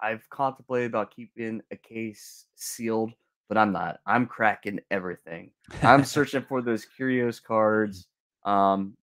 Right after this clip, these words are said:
Speaker 1: and I'm trying to make sure that I have a set to play with because,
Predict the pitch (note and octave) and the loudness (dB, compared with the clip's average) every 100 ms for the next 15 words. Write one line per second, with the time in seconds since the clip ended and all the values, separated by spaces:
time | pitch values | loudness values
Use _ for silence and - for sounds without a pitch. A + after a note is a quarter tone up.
0 | - G2 G2 - G#2 G#2+ - A#2 G#2+ G#2 | -4 -2 -2 0 0 0 -2 -2 -2 0
1 | G#2+ G2 A2 G2+ G2 F#2+ G2+ G#2+ G2 F#2+ | -2 -2 -6 0 2 2 0 -2 -2 -6
2 | - - - G2 - _ _ _ _ - | -10 -8 -4 -4 -4 _ _ _ _ -20
3 | G#2 _ F#2+ F2+ D#2+ - G2+ G#2 F#2+ F2+ | -20 _ -4 -4 -6 -8 -4 -2 0 -2
4 | F2+ - | -8 -18